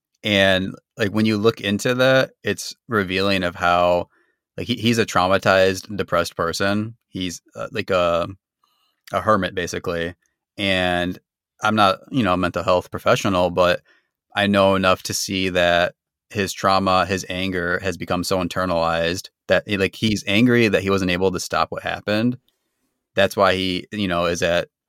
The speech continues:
his peak level of physical performance. He's trained his mind, and he's taking out that anger by beating up criminals. And, uh, it, it's cool to see that,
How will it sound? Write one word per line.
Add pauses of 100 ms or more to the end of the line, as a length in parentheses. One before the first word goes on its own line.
(260)
his
peak
level
of
physical
performance. (380)
He's
trained
his
mind, (440)
and
he's
taking
out
that
anger (300)
by
beating
up
criminals. (840)
And,
uh,
it,
it's
cool
to
see
that,